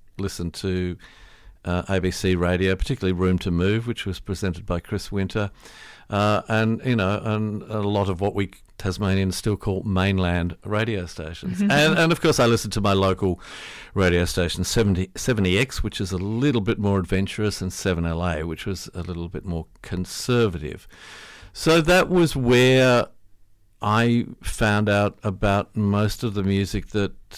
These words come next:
Speaker 1: um, enthralled me as, as a kid. I mean, that was the only way to find out. There were no music T V shows. Yeah, I'm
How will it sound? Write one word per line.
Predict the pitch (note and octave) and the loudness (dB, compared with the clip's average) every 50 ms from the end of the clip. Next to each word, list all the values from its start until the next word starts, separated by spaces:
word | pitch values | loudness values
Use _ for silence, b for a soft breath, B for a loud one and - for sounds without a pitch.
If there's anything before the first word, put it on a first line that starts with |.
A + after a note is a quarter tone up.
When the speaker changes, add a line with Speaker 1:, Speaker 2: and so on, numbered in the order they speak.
| - - | -18 -14
Speaker 1:
um, | - F#2+ G2 G2 G2 G2 G2+ G2 - - - | -8 -6 -4 -2 -2 -2 -2 -2 -4 -4 -4
enthralled | A2+ G#2 G2 - - - - G2+ G#2 A2 A#2+ A2 | -2 -2 -2 -2 -2 -2 0 2 2 2 0 0
me | G2+ F#2+ F#2 F#2 | 0 0 0 0
as, | G2 F2+ - - | -2 -4 -6 -8
as | - G#2 F#2 G#2+ | -8 -6 -6 -6
a | G2+ | -8
kid. | - - - D3+ D3+ C#3 - | -8 -6 -4 -2 -2 -2 -2
I | - F#2+ | -2 0
mean, | G#2 A2 A2 | 2 2 4
that | A2+ A#2 A2 | 4 2 2
was | B2 G2 | 0 0
the | G2 A2+ G#2+ | 2 2 4
only | G#2 A#2 C#3+ D#3+ D3+ | 4 4 4 4 4
way | B2+ F#2+ C#2+ D#2 C#2+ - - - - - | 2 2 0 -2 -6 -10 -16 -20 -20 -12
to | - F#2+ | -10 -10
find | - - F2+ E2 D#2 E2 | -6 -4 -2 -2 -2 -2
out. | D#2+ C#2 - - | -4 -4 -6 -4
There | F2 F#2 | -4 -2
were | F#2+ | 0
no | G2+ G#2 G2+ G2+ G2 | 0 0 0 0 0
music | F#2+ G2 G2 G2 G2+ - - F#2+ F2+ - B B B B B B B B B B B B B B B B - - _ _ _ _ _ - | 2 2 2 0 0 0 -2 -4 -4 -6 B B B B B B B B B B B B B B B B -20 -20 _ _ _ _ _ -2
T | - G#2+ G#2 G#2 | 0 2 4 2
V | F#2+ E2 F2 F#2 G#2 A#2+ | 2 2 0 2 2 2
shows. | B2+ - - F#2 D#2 C#2 C2 - - E2+ A#2+ B2+ - - - - - - - - - | 0 0 -2 -2 -2 -2 -6 -6 -6 -6 -6 -6 -8 -10 -14 -16 -18 -20 -20 -18 -14
Yeah, | - G#2 G2 G2 F2 E2 E2 F2+ F2 F2 F#2 | -10 -8 -8 -8 -8 -8 -8 -10 -10 -8 -8
I'm | G2 F#2 | -8 -10